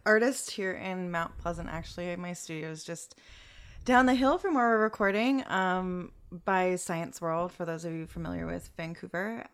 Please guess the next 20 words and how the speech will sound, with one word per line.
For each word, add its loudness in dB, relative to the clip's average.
Um, -8
I, -10
so 0
I'm 0
a -2
studio 0
artist. 2
I 0
mostly 0
do 0
oil 2
paintings. -6
Um, -4
that's -8
how -4
I -4
would -6
identify -6
my -8
practice. -12